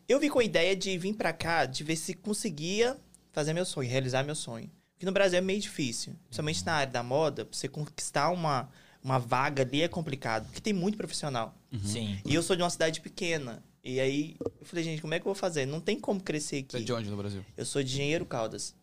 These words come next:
Speaker 3: Minas Gerais.
Speaker 1: Minas Gerais.
Speaker 3: Uhum.
Speaker 1: Uma cidade, eu acho que tem nove ou dez mil habitantes. Muito pequeno. Então, e eu sempre tive medo de mudar, de mudar pra cidade grande.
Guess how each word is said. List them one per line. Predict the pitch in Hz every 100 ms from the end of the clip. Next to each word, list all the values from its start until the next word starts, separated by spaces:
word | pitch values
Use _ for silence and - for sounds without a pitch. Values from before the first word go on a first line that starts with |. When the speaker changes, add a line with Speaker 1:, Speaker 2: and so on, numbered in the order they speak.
| _
Speaker 3:
Minas | 120 110
Gerais. | 104 92 - -
Speaker 1:
Minas | 120 123
Gerais. | 131 120 104 -
Speaker 3:
Uhum. | 107 107
Speaker 1:
Uma | 127
cidade, | 131 139 139
eu |
acho | 147
que | - 147
tem | 143 135 127
nove | 117 120 147 156 135 139 131
ou | 131
dez | 120 120 123
mil | 120
habitantes. | 113 113 107 101 -
Muito | 135 202
pequeno. | - 117 98 _ _ _ _ _ _ _ -
Então, | 180 160 160 160
e | 175
eu | 196 196 - -
sempre | - 196 226
tive | - 196 175
medo | 143 165 175
de | 156
mudar, | 165 160 147 156 131
de | 131
mudar | 139 131 131
pra | 135
cidade | 160 - 131 120
grande. | 113 110 101